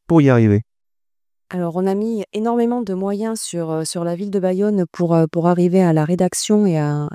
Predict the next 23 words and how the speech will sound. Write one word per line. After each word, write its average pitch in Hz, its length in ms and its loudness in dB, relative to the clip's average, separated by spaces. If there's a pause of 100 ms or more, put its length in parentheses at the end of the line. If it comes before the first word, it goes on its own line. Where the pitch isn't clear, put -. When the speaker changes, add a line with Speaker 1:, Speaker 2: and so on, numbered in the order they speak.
Speaker 2:
et 151 220 -2
à 143 260 -4
tenir 196 300 6
les 160 320 2
délais 180 320 4
et 190 80 4
les 147 180 0
engagements, 165 480 -2
hein, 214 180 0
de, 147 400 -2 (360)
politique 185 580 2
de, 147 160 -2
de 147 140 -2
la 143 160 -2
mise 160 160 -2
en 160 100 -2 (100)
place 170 260 -2
de 160 80 -4
cette - 220 -8
stratégie 165 540 -2
N 165 220 2
R. - 100 -8 (640)
Euh, 165 100 2